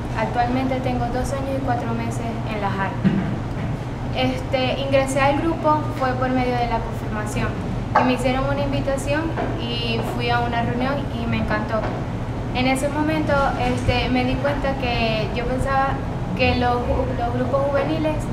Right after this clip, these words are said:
eran para rezar y eso, pero me equivoqué,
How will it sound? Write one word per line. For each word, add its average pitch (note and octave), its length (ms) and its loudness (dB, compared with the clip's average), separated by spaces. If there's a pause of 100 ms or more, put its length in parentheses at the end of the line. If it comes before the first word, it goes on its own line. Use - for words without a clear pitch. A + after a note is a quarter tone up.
(320)
eran B3+ 600 4
para A#3 260 4
rezar A#3 420 0
y A#3+ 100 -2
eso, A#3 200 -2 (140)
pero A3+ 140 -2
me A3 120 0
equivoqué, A3 460 -2